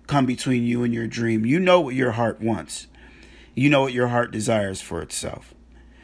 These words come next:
Sometimes people will come, and like I said,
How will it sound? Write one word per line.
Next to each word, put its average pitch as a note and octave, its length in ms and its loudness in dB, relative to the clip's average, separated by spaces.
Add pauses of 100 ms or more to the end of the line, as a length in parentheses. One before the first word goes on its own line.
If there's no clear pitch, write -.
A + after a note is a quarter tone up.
(240)
Sometimes D3 680 2
people C3 360 -2
will A#2 160 -4
come, B2+ 300 0
and B2+ 120 -2
like C3 200 0
I B2+ 80 0
said, - 360 -2